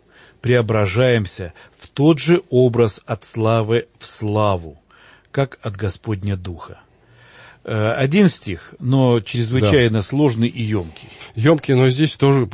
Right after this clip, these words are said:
Speaker 2: потребуется поправка к, э, синодальному переводу,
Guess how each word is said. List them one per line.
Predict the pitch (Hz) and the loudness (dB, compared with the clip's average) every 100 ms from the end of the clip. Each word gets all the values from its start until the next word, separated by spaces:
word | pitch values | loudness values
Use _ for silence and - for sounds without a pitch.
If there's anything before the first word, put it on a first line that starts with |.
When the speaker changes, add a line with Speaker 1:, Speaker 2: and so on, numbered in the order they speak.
| _ | _
Speaker 2:
потребуется | 104 101 123 123 117 - 107 | -12 0 0 2 -2 -4 -2
поправка | 117 107 123 131 - 107 | -2 0 0 -2 -2 -8
к, | - - | -6 -4
э, | 104 | -2
синодальному | 90 113 117 123 117 92 85 | -2 -4 -2 2 2 0 -8
переводу, | 80 87 87 87 76 | -8 -8 -6 -8 -10